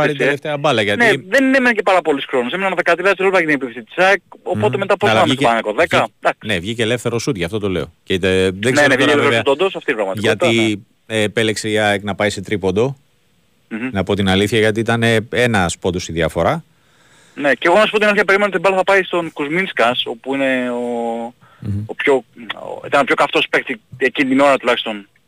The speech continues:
Speaker 2: για την, ε, αεκ. Αλλά πήγε στο Ράντλ, που λένε οι άνθρωποι της ομάδας της αεκ και το είπε και ο Πλάθα νομίζω στην συνέντευξη, που είναι ότι, ε, ο Ράντλ είναι ένας παίκτης ο οποίος, ε, τα βάζει αυτά τα σουτ συνήθως,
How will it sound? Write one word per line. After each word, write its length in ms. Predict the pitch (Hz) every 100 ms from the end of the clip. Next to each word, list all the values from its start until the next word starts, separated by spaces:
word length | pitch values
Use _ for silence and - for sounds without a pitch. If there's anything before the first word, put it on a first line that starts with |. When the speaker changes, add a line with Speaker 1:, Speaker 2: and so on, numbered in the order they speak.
| -
Speaker 2:
για 180 | 101 107
την, 220 | 101 101
ε, 40 | 98 98 92 90 90 87 90 90 92 117 160
αεκ. 160 | 180 - - - _ _ _
Αλλά 240 | 202 208
πήγε 180 | 226 196
στο 120 | 170
Ράντλ, 320 | 160 190 202 202 185 190 -
που 60 |
λένε 180 | 175 170
οι 20 |
άνθρωποι 220 | 165 165
της 80 | 160
ομάδας 400 | 156 156 151 - -
της 140 | 131
αεκ 140 | 151
και 120 | 131 127
το 80 | 143
είπε 100 | 139
και 40 |
ο 80 | 131
Πλάθα 240 | 120 147 139
νομίζω 220 | 107 104
στην 60 |
συνέντευξη, 300 | 104 98 113 143
που 80 |
είναι 80 | 160
ότι, 420 | 151 151 143 139 - _ _ _
ε, 100 | - 135 135 127 123 - -
ο 260 | 135 131 135
Ράντλ 260 | 160 156
είναι 100 | 151
ένας 200 | 156 147
παίκτης 200 | - 147
ο 20 | 147
οποίος, 340 | 151 147 - 151
ε, 480 | 143 139 135 135 127
τα 100 | 135
βάζει 160 | 151
αυτά 140 | 135 110
τα 100 | 92
σουτ 180 | 120
συνήθως, 560 | - 110 147 165 160 -